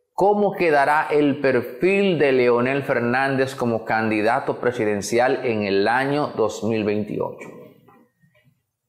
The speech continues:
¿Podrá recibir la ayuda económica consecuente del régimen de Maduro si se mantiene en el poder hasta esa fecha?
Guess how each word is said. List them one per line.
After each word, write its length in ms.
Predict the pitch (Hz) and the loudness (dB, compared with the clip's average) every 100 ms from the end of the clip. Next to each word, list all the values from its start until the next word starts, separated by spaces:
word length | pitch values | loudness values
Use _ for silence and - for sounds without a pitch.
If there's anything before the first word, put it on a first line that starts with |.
| _ | _
¿Podrá 360 | 123 127 147 185 | 0 2 2 0
recibir 540 | 202 - 170 165 190 | 0 0 0 2 2
la 160 | 185 139 | 2 2
ayuda 600 | 120 107 196 240 156 131 | 0 2 2 4 4 0
económica 680 | 123 120 127 147 131 117 107 | 0 0 0 -2 0 0 -2
consecuente 640 | 110 104 107 117 131 131 | -2 -4 -2 -2 0 2
del 160 | 113 | 2
régimen 400 | - 117 127 120 | 2 0 0 0
de 80 | 113 | 0
Maduro 760 | 120 110 117 117 127 - - - | 0 2 4 4 2 -2 -12 -16
si 220 | - - | -8 -4
se 100 | 117 | 0
mantiene 640 | 123 120 110 135 147 147 127 | 0 0 -2 -2 -2 -2 -2
en 80 | 117 | -2
el 160 | 113 | 0
poder 400 | 113 104 131 135 | 0 2 2 2
hasta 320 | 117 - 92 | -2 -2 -2
esa 200 | 90 98 | -2 -4
fecha? 420 | - 98 - - | -6 -8 -8 -12